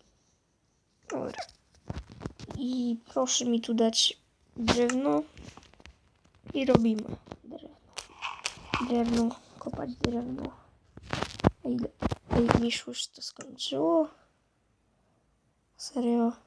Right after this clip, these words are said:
Dobra. Crafting, crafting table.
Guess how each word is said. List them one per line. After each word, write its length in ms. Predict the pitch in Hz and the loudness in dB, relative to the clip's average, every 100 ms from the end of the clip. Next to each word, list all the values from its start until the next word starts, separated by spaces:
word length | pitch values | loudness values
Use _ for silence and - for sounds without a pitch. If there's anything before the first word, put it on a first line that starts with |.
| _ _ - | _ _ -12
Dobra. 300 | 262 254 320 - _ - _ _ _ _ - | -10 -10 -12 -16 _ -20 _ _ _ _ -14
Crafting, 640 | - 247 - 262 254 247 240 233 - - - - _ - | -10 -10 -6 -4 0 2 2 0 -4 -20 -20 -20 _ -16
crafting 720 | - 247 233 - 240 233 214 | -2 0 0 0 4 6 8
table. 480 | 226 226 208 214 - | 8 8 6 2 2